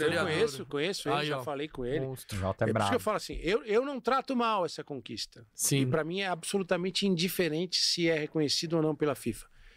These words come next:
Speaker 2: Eu sei, dentro das minhas limitações, porque eu não sou historiador, eu sou um jornalista, da importância do título. Contei aqui a história, né, do, do, da festa que o Palmeiras fez quando fez cinquenta anos, que eu tava lá na festa.
Speaker 3: Uhum.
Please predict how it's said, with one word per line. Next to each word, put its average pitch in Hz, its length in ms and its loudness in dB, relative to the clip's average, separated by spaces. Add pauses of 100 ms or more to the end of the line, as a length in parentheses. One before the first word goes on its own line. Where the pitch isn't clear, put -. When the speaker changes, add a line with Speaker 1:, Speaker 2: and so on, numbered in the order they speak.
(220)
Speaker 2:
Eu 139 100 4
sei, 160 360 -2 (540)
dentro 151 320 0
das 139 180 -2
minhas 139 200 2
limitações, 139 600 0
porque - 140 0
eu 143 40 2
não 135 80 -2
sou - 160 0
historiador, 127 600 2
eu 190 60 0
sou 135 240 -2
um 123 60 0
jornalista, 123 600 0 (340)
da 151 100 2
importância 147 640 0
do 131 100 -4
título. - 340 0 (120)
Contei 156 380 0
aqui 156 220 0
a 143 40 4
história, 160 520 0 (340)
né, 143 200 -2
do, 127 240 0 (580)
do, 120 260 0
da 131 140 0
festa 170 500 -2
que 151 100 -2
o 135 40 0
Palmeiras 131 460 0
fez 156 220 2
quando 139 200 0
fez 143 220 0
cinquenta 131 480 0
anos, 139 260 0
que - 80 2
eu 156 60 2
tava 165 320 0
lá 143 100 0
na 139 120 -6
festa. 135 480 0
Speaker 3:
Uhum. 123 280 -8